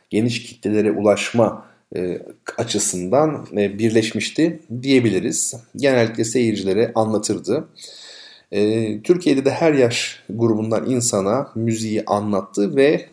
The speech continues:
orkestra şefi olarak icra etti, çaldırdı. E, pek çok ülkeden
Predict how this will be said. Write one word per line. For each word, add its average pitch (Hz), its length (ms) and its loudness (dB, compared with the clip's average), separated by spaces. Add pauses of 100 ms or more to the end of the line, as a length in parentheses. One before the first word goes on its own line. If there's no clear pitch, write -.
orkestra 113 380 0
şefi 92 240 -2
olarak 127 480 2 (120)
icra 113 400 2
etti, - 260 -2
çaldırdı. 90 600 2 (1080)
E, 127 220 0
pek 123 220 2
çok - 420 6
ülkeden 131 680 2